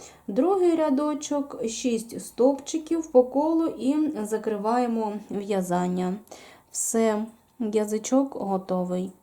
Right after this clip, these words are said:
А, можна даже, знаєте, як пров'язати, м,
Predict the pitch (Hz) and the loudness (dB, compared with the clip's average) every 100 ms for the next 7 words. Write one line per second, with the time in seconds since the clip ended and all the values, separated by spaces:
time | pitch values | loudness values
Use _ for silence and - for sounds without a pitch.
0 | - - - - - 190 196 220 247 269 | -20 -20 -20 -12 0 2 2 4 4 4
1 | 254 220 226 226 220 254 285 269 220 214 | 4 4 2 2 2 2 2 0 -2 -4
2 | 214 214 208 214 202 196 190 185 - 196 | -6 -6 -4 -4 -4 -2 -2 -2 -6 -4
3 | 190 185 185 190 | -2 -2 -4 -6